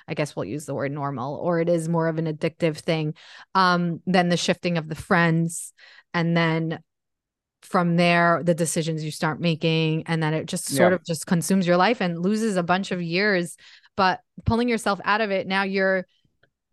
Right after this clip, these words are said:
Speaker 1: yeah, I mean, I would love you, for you to say what you do, because you're not only just in this recovery journey, you've set up a whole life for yourself and your profession too. So you're,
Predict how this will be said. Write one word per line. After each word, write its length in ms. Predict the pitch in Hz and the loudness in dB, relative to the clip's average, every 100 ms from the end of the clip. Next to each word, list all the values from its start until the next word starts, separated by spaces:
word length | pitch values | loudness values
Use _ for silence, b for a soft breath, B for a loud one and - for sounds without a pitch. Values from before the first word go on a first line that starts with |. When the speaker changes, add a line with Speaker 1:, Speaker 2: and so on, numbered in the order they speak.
| _ _ _ _ _ _ _ _ _ | _ _ _ _ _ _ _ _ _
Speaker 1:
yeah, 140 | 185 | 0
I 40 | 190 | 2
mean, 200 | 214 196 | 2 2
I 140 | 190 | 0
would 160 | 202 190 | 0 2
love 180 | 214 208 | 0 0
you, 80 | 202 | -4
for 140 | 226 | -4
you 80 | 196 | -2
to 80 | 175 | -4
say 200 | - 403 | 2 2
what 160 | 254 180 | 2 0
you 100 | 220 | -2
do, 160 | 208 | -2
because 240 | 208 214 196 | -2 -4 -4
you're 120 | 202 | -2
not 240 | 208 214 | 0 0
only 400 | 208 202 196 185 165 | -2 -4 -4 -6 -2
just 300 | 196 190 - | -2 -2 -4
in 140 | 202 | -2
this 180 | 185 180 | -2 0
recovery 480 | 185 208 208 240 208 | 0 0 0 0 0
journey, 380 | 185 180 180 180 | -2 -2 -4 -4
you've 100 | 170 | -2
set 180 | 190 | 0
up 120 | 185 185 | 2 2
a 40 | |
whole 160 | 190 180 | 2 2
life 220 | 170 180 | 0 0
for 120 | 196 | -4
yourself 320 | 185 190 180 180 | -2 0 -2 -2
and 180 | 185 | -4
your 120 | 180 175 | -2 0
profession 720 | 190 175 196 233 202 180 165 | -2 2 0 2 -2 -4 -4
too. 400 | - 269 185 160 | 0 2 2 0
So 160 | 196 | 0
you're, 260 | 180 180 | 0 -2